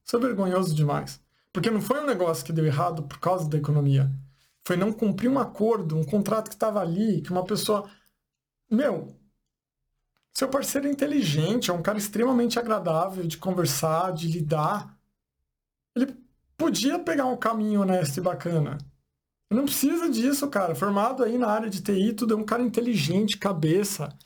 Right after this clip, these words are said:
Não tem como conversar com o padrasto do meu filho sem gostar do cara. Ele é muito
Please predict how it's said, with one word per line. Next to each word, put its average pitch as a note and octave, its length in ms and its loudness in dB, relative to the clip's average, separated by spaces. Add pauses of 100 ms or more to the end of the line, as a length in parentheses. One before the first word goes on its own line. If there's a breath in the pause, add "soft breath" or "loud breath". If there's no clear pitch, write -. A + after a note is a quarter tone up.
(880 soft breath)
Não A3 220 2
tem C#4+ 360 -2
como A#3 600 2
conversar D#3+ 680 0
com - 100 -12
o - 20 -14
padrasto D3+ 560 -2
do C#3+ 120 0
meu C#3 160 2
filho F3 260 2
sem E3 220 2
gostar D#3 300 0
do D#3 120 0
cara. E3 460 -2 (920)
Ele C#4+ 120 4
é - 20 0
muito C#4 640 0